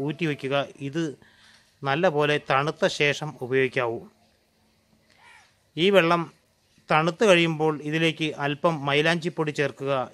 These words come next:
ഇത് മുടിയിൽ നല്ലപോലെ തേച്ച് പിടിപ്പിക്കാം. ഇത് ഒരു മണിക്കൂർ കഴിഞ്ഞ് കഴുകിക്കളയാം. സോപ്പ് ഉപയോഗിക്കരുത്. മൈലാഞ്ചി തേച്ചാൽ മുടിക്ക് ബ്രൗൺ നിറമാകും. ഇത് കറുക്കാൻ നീല അമരി ഉപയോഗിക്കാം. പറഞ്ഞു വന്ന പോയിന്റ് അതാണ്. അല്പം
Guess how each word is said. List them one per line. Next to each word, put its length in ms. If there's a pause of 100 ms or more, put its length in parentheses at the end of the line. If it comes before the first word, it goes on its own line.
(120)
ഇത് 380
മുടിയിൽ 340 (100)
നല്ലപോലെ 540
തേച്ച് 280
പിടിപ്പിക്കാം. 580 (540)
ഇത് 180 (160)
ഒരു 120
മണിക്കൂർ 540
കഴിഞ്ഞ് 360
കഴുകിക്കളയാം. 520 (160)
സോപ്പ് 320
ഉപയോഗിക്കരുത്. 640 (140)
മൈലാഞ്ചി 520 (300)
തേച്ചാൽ 380 (480)
മുടിക്ക് 400 (120)
ബ്രൗൺ 460
നിറമാകും. 540 (100)
ഇത് 160 (340)
കറുക്കാൻ 500
നീല 360 (140)
അമരി 260
ഉപയോഗിക്കാം. 480 (120)
പറഞ്ഞു 260
വന്ന 160 (120)
പോയിന്റ് 300
അതാണ്. 320 (800)
അല്പം 300